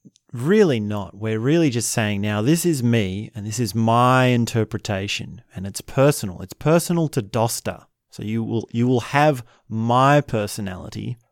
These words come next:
coming through, and you'll see me reflecting off it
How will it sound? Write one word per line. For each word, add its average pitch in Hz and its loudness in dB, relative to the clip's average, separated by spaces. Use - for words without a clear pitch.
coming 135 0
through, 117 -2
and 101 -4
you'll 131 4
see 160 2
me 135 2
reflecting 135 2
off 135 2
it - -10